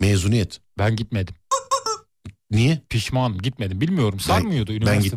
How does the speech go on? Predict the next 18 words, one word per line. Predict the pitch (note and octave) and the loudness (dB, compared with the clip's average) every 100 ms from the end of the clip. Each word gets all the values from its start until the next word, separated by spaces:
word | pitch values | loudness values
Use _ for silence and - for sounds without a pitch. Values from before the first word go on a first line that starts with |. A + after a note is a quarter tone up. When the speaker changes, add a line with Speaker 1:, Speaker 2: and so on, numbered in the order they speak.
| A2 | -2
Speaker 1:
gittim. | F#3+ _ _ _ _ _ _ _ _ _ _ _ | -4 _ _ _ _ _ _ _ _ _ _ _
Speaker 2:
Hangisine? | - C3+ A2 F#2+ F2 | 0 0 -2 -4 -4
Lise | G2 D#3+ | -2 -2
mi? | D3+ | 0
Speaker 1:
Gitti | F#2+ A#2+ | 0 2
Speaker 2:
Üniversite | G#2+ C3 A2 | 2 0 0
Speaker 1:
hepsine. | F#2+ | 0
Speaker 2:
mi? | |
Speaker 1:
Ortaokul, | D2+ G2+ G#2+ A#2+ A2 A2+ G2 | 0 0 0 0 0 0 0
lise, | G#2+ - F#2+ | 0 0 0
ilkokul, | A2 B2+ A2 A#2+ G#3 | 2 0 0 2 2
Speaker 2:
<laughs> | |
Speaker 1:
aklına | A2 G#2 A#2 G2+ | 0 -2 -2 0
hangisi | A#2+ C3 A#2 A2+ | 0 0 -2 -4
geliyorsa | G#2 F#2+ E2+ E2 | -4 -4 -4 -6
yani. | D#2 D#2 | -8 -4
Ben | E2+ | -2
hepsine, | G2+ B2+ - | -2 -2 -6